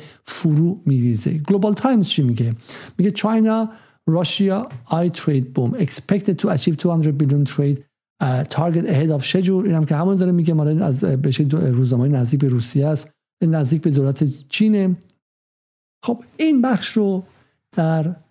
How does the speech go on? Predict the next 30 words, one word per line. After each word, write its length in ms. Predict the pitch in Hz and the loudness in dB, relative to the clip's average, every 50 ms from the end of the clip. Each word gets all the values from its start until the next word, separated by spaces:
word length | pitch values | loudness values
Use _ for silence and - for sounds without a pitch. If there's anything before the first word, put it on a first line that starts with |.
| _ _ _ _ _ | _ _ _ _ _
پاسخ 540 | - - 160 135 - - 196 175 - - - 240 240 - | -4 -2 -2 -2 0 0 -2 -2 -2 -6 -12 -10 -4 0
می‌گم 220 | 170 165 160 143 | 0 2 2 2
شی 180 | 117 - - 143 | 0 0 2 2
جین 180 | 131 135 135 | 2 2 2
پینگ 180 | 127 - 160 160 | 2 2 2 2
میگه، 220 | 147 139 120 139 | 2 2 2 2
من 100 | 131 135 | 0 0
الان 200 | 135 127 131 135 | 0 0 0 0
پیداش 300 | 131 127 117 117 117 - | 2 0 0 0 0 -2
کردم. 320 | - - 117 113 120 117 113 - | -4 -6 -6 -6 -6 -8 -10 -10
خب، 260 | - - 170 170 - _ _ _ - - _ _ _ _ _ _ _ _ _ _ _ _ _ _ _ _ _ - | -8 -6 -6 -6 -6 _ _ _ -20 -20 _ _ _ _ _ _ _ _ _ _ _ _ _ _ _ _ _ -4
آ، 100 | - 170 | -2 0
معذرت 300 | 185 180 165 151 156 156 | 0 2 2 2 2 0
می‌خوام، 200 | 131 - 139 127 | 0 0 -2 -2
پوتین 280 | - - 165 - 180 156 | 0 0 0 2 2 0
میگه، 200 | 139 131 131 180 | 0 -2 0 0
میگه 160 | 165 175 214 | 0 0 0
که 120 | - - 202 | 2 2 0
the 120 | 214 208 | 0 0
president 440 | - - 208 208 208 220 233 220 190 | 0 0 0 2 2 2 2 2 2
of 160 | 214 196 165 | 0 0 -2
China 420 | - - 156 135 123 123 117 113 - - - - | -2 -2 -2 0 0 0 0 -2 -4 -8 -8 -4
and 140 | - 147 156 | -2 -2 -2
I 440 | - - 156 135 127 127 143 151 190 - - _ _ _ _ _ _ - | 0 -2 -2 -2 0 0 -2 -2 -4 -4 -8 _ _ _ _ _ _ 0
remain 380 | 147 156 160 165 170 185 202 208 240 208 | 0 2 2 2 2 2 2 2 2 2
in 120 | 165 156 - - - | 2 2 0 -2 -4
touch 280 | - 196 202 196 - - | -4 -2 -2 -4 -6 -10
at 240 | - - 151 135 | -6 -4 -4 -4
all 340 | - - - 165 147 143 139 131 - | -4 -2 -2 0 0 0 0 0 -2
times. 560 | 139 131 117 - - 151 156 - - - - | -2 -2 -2 -4 -4 -6 -6 -8 -10 -14 -16